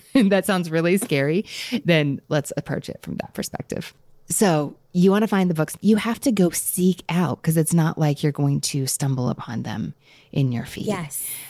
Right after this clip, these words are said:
Speaker 1: And you kinda wanna stay out of the bookstore, I'm guessing, because your friends have already tried to stage one intervention, which is so kind of them. Tell me how that went down,
Speaker 2: <laughs>
Speaker 1: Sadia.
Speaker 2: Whenever I travel, I have to visit local bookshops.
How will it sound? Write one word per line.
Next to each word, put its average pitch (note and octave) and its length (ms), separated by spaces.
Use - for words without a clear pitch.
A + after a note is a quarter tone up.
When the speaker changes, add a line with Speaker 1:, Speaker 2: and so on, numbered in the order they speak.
Speaker 1:
And E3+ 200
you D#3+ 80
kinda F3+ 260
wanna F3 200
stay D3+ 340
out D3 160
of F#3 120
the G3+ 60
bookstore, G#3 440
I'm G3 140
guessing, A3 420
because E3 320
your D3+ 80
friends C3+ 280
have C#3 100
already C3+ 260
tried C#3+ 240
to D3+ 60
stage C#3+ 360
one B2+ 180
intervention, B2+ 760
which F#3+ 160
is B3 100
so E4 120
kind F4+ 300
of G3+ 120
them. D#3+ 180
Tell F4 160
me G#4+ 120
how C4+ 140
that A3 140
went G3 180
down, D#3 200
Speaker 2:
<laughs> - 20
Speaker 1:
Sadia. D3 460
Speaker 2:
Whenever B3 320
I C#4+ 140
travel, D#3 680
I E3+ 260
have E3+ 400
to E3 160
visit D3+ 400
local C#3+ 260
bookshops. - 580